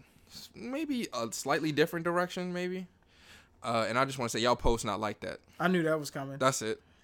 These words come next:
Speaker 2: But
Speaker 1: 'Cause
Speaker 2: I, I do appreciate the positive vibes. I
Speaker 1: I,
Speaker 2: love that.
Speaker 1: I like the idea of it, but when I see it, I'll be like, "Nah, your post ain't even like that. I'ma keep it a bean." And it's not because of you,
Speaker 2: <laughs>
Speaker 1: 'cause it's, 'cause it's everybody. Like, a lot of y'all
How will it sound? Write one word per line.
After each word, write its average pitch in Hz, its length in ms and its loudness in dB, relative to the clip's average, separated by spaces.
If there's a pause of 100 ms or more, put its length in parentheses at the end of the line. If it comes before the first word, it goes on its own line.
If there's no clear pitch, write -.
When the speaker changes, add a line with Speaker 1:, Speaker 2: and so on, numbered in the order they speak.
(300)
Speaker 2:
But 185 120 6
Speaker 1:
'Cause 208 200 10
Speaker 2:
I, 208 80 8
I - 40 8
do 262 240 6
appreciate 208 720 2
the 170 60 -4
positive 170 580 4
vibes. 143 440 -2
I 147 60 2
Speaker 1:
I, - 20 6
Speaker 2:
love 156 380 10
that. 156 120 8
Speaker 1:
I 147 100 12
like 151 280 6
the 143 100 2
idea 135 440 6
of 160 100 0
it, 165 140 2
but 120 260 4
when 117 140 2
I 120 80 4
see 139 260 2
it, 131 140 2
I'll 117 100 2
be 123 100 0
like, 98 160 -2
"Nah, 101 280 -2 (440)
your 110 120 -6
post 113 240 0
ain't 104 140 -4
even 104 180 -6
like 104 180 -2
that. 104 220 -6 (120)
I'ma 117 160 -2
keep 120 200 -4
it 117 80 0
a - 20 0
bean." 110 380 -4 (400)
And 143 120 2
it's 147 120 2
not 160 240 4
because 143 600 2 (100)
of 123 120 2
you, 175 360 2 (340)
Speaker 2:
<laughs> - 460 -10
Speaker 1:
'cause 170 180 8
it's, 156 140 2
'cause 147 160 2
it's 139 80 0
everybody. 117 520 2
Like, 120 220 0
a 110 60 0
lot 127 240 6
of 139 60 6
y'all 139 280 4